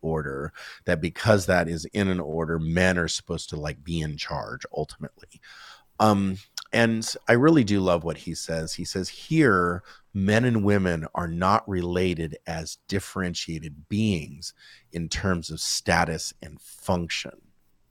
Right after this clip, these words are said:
Both are fashioned in the image of God." We see that in Genesis later on in chapter one.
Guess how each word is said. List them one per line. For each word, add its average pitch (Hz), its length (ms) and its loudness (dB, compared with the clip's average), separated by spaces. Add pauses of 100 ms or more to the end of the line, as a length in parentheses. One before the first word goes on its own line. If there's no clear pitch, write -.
(680)
Both 131 300 10
are 139 120 4
fashioned 82 720 0 (100)
in 92 160 -4
the 90 240 -6
image 90 380 -4
of 80 200 -12
God." 78 400 -2
We 80 120 -12
see - 220 -10
that 78 200 -8
in 76 140 -12
Genesis 78 560 -10
later 78 360 -6
on 76 140 -12
in 76 100 -10
chapter - 400 -8
one. 73 380 -10